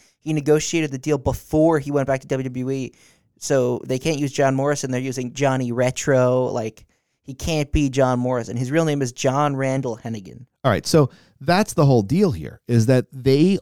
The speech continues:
Speaker 2: own the rights so that you as the wrestler, you can't use that name,
Speaker 1: Mm-hmm.
Speaker 2: right?
Speaker 1: Right.
Speaker 2: So
Speaker 1: Can I tell you another interesting
Speaker 2: Yeah.
Speaker 1: story? A E W,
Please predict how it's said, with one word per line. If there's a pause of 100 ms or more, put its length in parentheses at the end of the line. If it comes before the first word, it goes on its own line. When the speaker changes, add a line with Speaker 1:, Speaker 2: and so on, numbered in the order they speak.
Speaker 2:
own
the
rights
so
that
you
as
the
wrestler, (400)
you
can't
use
that
name, (180)
Speaker 1:
Mm-hmm.
Speaker 2:
right?
Speaker 1:
Right. (220)
Speaker 2:
So (440)
Speaker 1:
Can
I
tell
you
another
interesting
Speaker 2:
Yeah.
Speaker 1:
story? (540)
A
E
W,